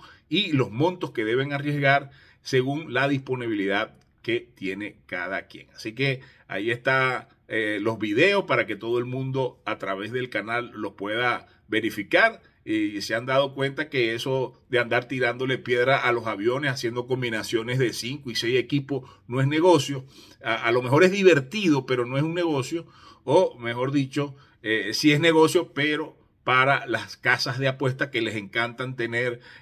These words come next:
eh, jugadores o apostadores que hagan combinaciones de muchos equipos y nos meten el ojo a nosotros que, eh, no tienen manera de ganarnos porque en el mediano y largo plazo siempre hemos, le hemos ganado y eso va a seguir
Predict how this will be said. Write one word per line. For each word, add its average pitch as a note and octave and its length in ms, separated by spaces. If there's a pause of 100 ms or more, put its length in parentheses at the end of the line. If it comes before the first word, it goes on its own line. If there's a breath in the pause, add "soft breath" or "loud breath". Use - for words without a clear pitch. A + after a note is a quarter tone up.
eh, A#2 240
jugadores C3 560
o A#2+ 60
apostadores C3 760 (320 loud breath)
que C#3 340 (320)
hagan A2+ 320
combinaciones G#2 760 (300 soft breath)
de G2 240
muchos A2+ 420
equipos C#3 540
y D3+ 240
nos A#2 140
meten C3+ 340
el D3+ 140
ojo C#3 240
a A#2+ 80
nosotros C#3 540 (300 soft breath)
que, C3 320
eh, G#2+ 260
no A#2 320 (420)
tienen C3 420
manera A#2+ 440
de A#2 200
ganarnos D3 520
porque G#2+ 380
en G#2 120
el G2+ 280
mediano A#2 560
y A2+ 100
largo A#2+ 340
plazo B2 340 (180 loud breath)
siempre C3 560
hemos, C3+ 340
le B2 120
hemos C3+ 200
ganado C#3+ 320
y G#2+ 80
eso G#2 220
va G#2 100
a G2 60
seguir F#2+ 480